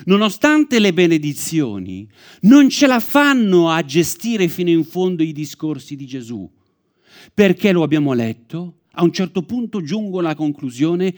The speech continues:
che quei discorsi, quel modo di parlare sia troppo duro, difficile da accettare, difficile da digerire. E quindi alla fine che cosa fanno?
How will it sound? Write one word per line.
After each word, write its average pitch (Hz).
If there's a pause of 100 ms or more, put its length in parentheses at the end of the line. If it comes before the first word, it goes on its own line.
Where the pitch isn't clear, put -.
(160)
che 143
quei 233
discorsi, 240 (140)
quel 202
modo 240
di 202
parlare 208
sia 180
troppo 220 (200)
duro, 131 (1160)
difficile 170 (180)
da 170
accettare, 131
difficile 185
da 160
digerire. 135 (380)
E 143
quindi 196
alla 170
fine 185
che 160
cosa 135
fanno? 175